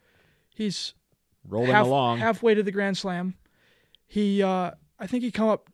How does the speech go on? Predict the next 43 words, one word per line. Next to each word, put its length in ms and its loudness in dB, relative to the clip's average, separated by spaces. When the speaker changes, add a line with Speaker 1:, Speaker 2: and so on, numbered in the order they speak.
Speaker 1:
comes 220 0
up 140 -4
just 260 -2
short 360 -2
at, 340 -4
uh, 300 -6
like, 160 -14
the, 220 -8
the 100 -6
British 300 0
Open 240 -2
or 60 -2
something 200 -6
like 100 -6
that, 300 -4
and 160 -4
then 260 -6
just 220 0
short 200 0
again 160 -2
at 80 -2
the 80 -4
P 160 -4
G 160 -2
A. 140 -6
I 80 -8
mean, 160 -8
he 180 -4
finished 480 -6
first, 320 2
first, 380 -2
like, 180 -8
third, 340 -4
third 260 -6
or 80 -8
something 200 -10
like 140 -10
that 340 -10
that 140 0
year 140 -4
in 60 -2
the 60 -4
majors. 580 -8